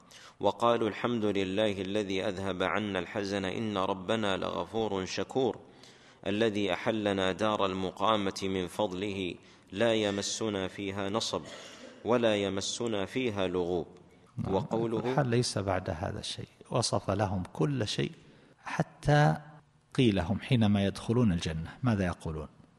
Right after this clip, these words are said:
Speaker 2: ليس بعد هذا شيء. ذكر دعاءهم أولا، ثم ذكر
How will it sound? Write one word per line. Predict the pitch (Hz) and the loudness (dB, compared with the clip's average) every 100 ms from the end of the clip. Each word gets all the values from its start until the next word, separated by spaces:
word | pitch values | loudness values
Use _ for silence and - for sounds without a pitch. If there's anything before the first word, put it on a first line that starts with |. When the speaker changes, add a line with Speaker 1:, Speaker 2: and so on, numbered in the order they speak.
| _ _ _ - | _ _ _ 0
Speaker 2:
ليس | 156 135 117 | 2 4 4
بعد | 123 113 98 | 4 4 4
هذا | 101 131 - | 2 0 0
شيء. | - - - - _ _ _ 151 | -6 -10 -18 -20 _ _ _ 2
ذكر | 131 107 92 | 4 4 4
دعاءهم | 101 104 113 101 110 | 6 6 6 2 0
أولا، | 131 135 139 160 - - - - - - _ - | 2 2 2 2 -6 -16 -20 -20 -20 -20 _ -2
ثم | 143 117 | 4 6
ذكر | 98 117 - 110 117 | 6 2 2 2 2